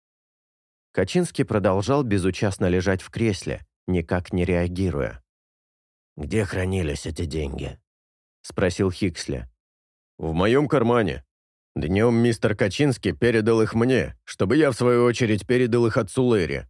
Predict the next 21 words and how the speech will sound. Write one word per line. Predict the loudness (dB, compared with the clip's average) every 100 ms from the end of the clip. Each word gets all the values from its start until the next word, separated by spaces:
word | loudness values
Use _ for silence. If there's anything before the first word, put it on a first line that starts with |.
| _ _
приходскому | -2 -2 0 -2 0 -2 0
священнику». | 0 -2 -2 0 0 0 -6 -8 -8 -10 _ _ _ _ _ _ _ _ _ -4
«И | -4
где | -2 0 2
они | 4 2 0
сейчас?» | 0 -4 -2 0 0 -2 -8 -20 _ _ _ _ _ -4
В | -2
упор | 2 2
уставился | 2 0 2 2 2 2
на | 2
Дарта | 2 0 -2 -4
суперинтендант. | -4 -2 0 0 -2 -2 0 -2 -2 -10 -16 _ _ _ _ _ _ -4
«Там | -2 0
же, | 0
где | 2 2
и | 2
вчера». | 2 0 2 0 -2 _ _ _ _ _ _ _ _ -2
Дарт | 0 2
оттопырил | 0 0 0 2 2 4 2
борт | 2 0 -2
пиджака | -2 0 -2 0 -2 -2